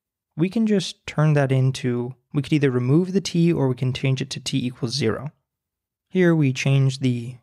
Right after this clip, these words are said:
conditioning to t equals zero, so then we can use consistency again to then identify this last term.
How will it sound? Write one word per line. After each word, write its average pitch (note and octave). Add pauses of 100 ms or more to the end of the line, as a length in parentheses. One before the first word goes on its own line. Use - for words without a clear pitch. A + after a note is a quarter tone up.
(120)
conditioning B2+
to A#2+
t B2+
equals B2
zero, D#3
so C3
then C3+
we D3+
can C#3
use A#2
consistency C3
again F#3+
to D3
then C3+
identify B2+
this -
last A2 (180)
term. -